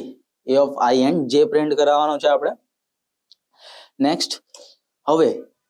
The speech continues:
એકવાર આ લૂપ પતી જાય, એકવાર J નો લૂપ પતી જાય, એટલે એક રો, અ,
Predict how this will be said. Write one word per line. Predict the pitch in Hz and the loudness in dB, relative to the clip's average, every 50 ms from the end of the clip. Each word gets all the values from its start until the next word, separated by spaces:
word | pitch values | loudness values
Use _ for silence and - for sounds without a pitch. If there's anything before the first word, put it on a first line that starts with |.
| _ _ _ _ - | _ _ _ _ 2
એકવાર | 175 185 185 180 196 202 196 196 | 4 4 4 4 4 4 4 4
આ | 196 | 4
લૂપ | 196 185 180 185 180 - | 6 4 4 2 4 2
પતી | 180 160 165 165 143 | 2 4 4 2 0
જાય, | - 117 85 - _ _ _ _ _ _ _ _ _ - | 0 -4 -8 -10 _ _ _ _ _ _ _ _ _ -2
એકવાર | 147 156 151 156 170 175 165 | -2 0 2 2 2 2 4
J | 139 156 151 151 | 2 2 2 2
નો | 156 165 | 2 2
લૂપ | 165 147 156 175 - 226 208 - _ _ - | 2 2 2 2 0 -4 -8 -10 _ _ 0
પતી | 175 175 180 185 170 | 2 4 4 4 4
જાય, | 160 151 139 | 6 4 4
એટલે | 139 143 156 151 | 4 4 2 2
એક | 147 160 160 160 165 | 2 2 2 2 2
રો, | 170 170 175 | 2 2 2
અ, | 170 175 185 151 156 160 156 | 2 0 -2 0 0 0 0